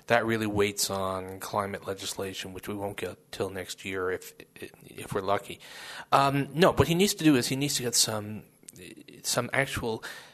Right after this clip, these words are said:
targeted job measures. We need some, um, policies that are aimed at encouraging job creation directly, probably a job tax credit,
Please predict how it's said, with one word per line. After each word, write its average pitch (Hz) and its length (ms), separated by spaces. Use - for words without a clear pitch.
targeted 117 580
job 95 340
measures. - 580
We 117 100
need 117 320
some, 110 520
um, 110 460
policies 120 640
that 107 140
are 107 140
aimed 110 320
at 104 500
encouraging 113 720
job 107 280
creation 101 520
directly, 98 520
probably 98 380
a 95 80
job 98 500
tax - 320
credit, 98 440